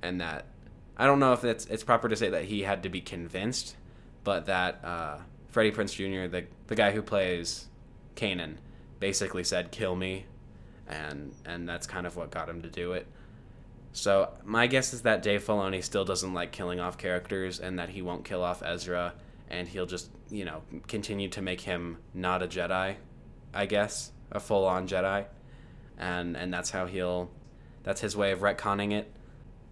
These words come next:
I, I don't wanna see that happen. I don't really think Ezra has a place in the galaxy without Kanan to begin with. I, I think Ezra would be kind of a boring character if he was unchecked by what Kanan brought to the team,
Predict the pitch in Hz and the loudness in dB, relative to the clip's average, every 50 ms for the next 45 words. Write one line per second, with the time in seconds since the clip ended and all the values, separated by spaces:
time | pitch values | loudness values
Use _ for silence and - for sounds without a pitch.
0 | - - - - 101 104 104 90 101 110 104 110 101 104 95 104 110 110 110 - | -20 -12 -2 2 2 4 4 4 2 2 4 4 2 2 2 0 0 0 0 0
1 | - 120 113 117 110 120 120 113 113 - - 123 120 120 123 - - 95 98 92 | 0 4 4 4 6 6 4 2 2 2 0 0 0 -2 -4 -4 -2 -2 -2 0
2 | 92 104 101 101 - 101 104 101 101 98 - - 98 95 - - 95 90 90 95 | 0 0 0 0 0 -2 -2 0 0 -2 -2 -4 -4 -2 0 0 0 0 0 0
3 | 90 87 95 90 85 87 - - 87 90 90 - - 98 95 92 87 98 95 98 | 0 0 0 -2 -2 -4 -6 -4 -4 -4 -2 -2 -2 -2 -2 0 2 2 4 4
4 | 98 98 98 - - 104 95 90 87 - 90 - - - 107 101 98 101 104 101 | 4 2 0 -2 -2 -2 -2 -2 -2 -2 -2 -4 -2 -4 -4 -2 -2 -2 -4 -4
5 | - 101 92 85 - 85 85 87 92 98 110 113 - - - - - - - - | -4 -6 -6 -6 -6 -4 -4 -4 -2 -4 -4 -6 -6 -12 -18 -18 -20 -18 -10 -6
6 | - 95 98 78 101 104 - 127 117 110 107 107 104 98 110 101 98 95 87 82 | -4 -2 0 2 2 2 4 2 4 4 4 4 4 4 4 4 4 2 0 -2
7 | 95 90 - - 92 92 90 92 92 87 90 90 87 85 - - - - - - | -4 -4 -2 -2 -2 0 0 -2 -2 -2 0 0 0 -2 -4 -8 -14 -18 -18 -18
8 | - - - - - - - - - - - 104 101 98 98 98 95 95 92 - | -18 -18 -18 -18 -18 -18 -18 -18 -16 -2 2 4 6 6 6 4 2 0 -2 0
9 | - 98 95 92 - - 92 90 85 85 - - 98 92 90 87 - - 87 90 | 2 2 2 2 0 0 0 0 0 -2 -4 -4 -4 -4 -4 -4 -4 -4 -4 -4
10 | 87 87 85 85 - - - - - - 92 90 95 - - - - - - - | -4 -4 -6 -8 -10 -12 -10 -8 -2 0 0 0 0 -2 -6 -10 -10 -10 -12 -6
11 | - - 92 90 85 85 82 82 82 80 80 - - - - - - - - - | -2 2 2 2 2 2 0 -2 -4 -6 -8 -8 -10 -14 -18 -18 -18 -18 -14 -6
12 | 92 92 - - - - 90 87 90 98 104 104 117 113 104 - 131 120 120 120 | -6 -4 -4 -4 -6 -6 -4 -2 0 0 2 4 4 4 4 2 0 -2 -2 -4
13 | 117 - 131 123 127 127 131 131 | -2 0 0 2 2 0 0 -2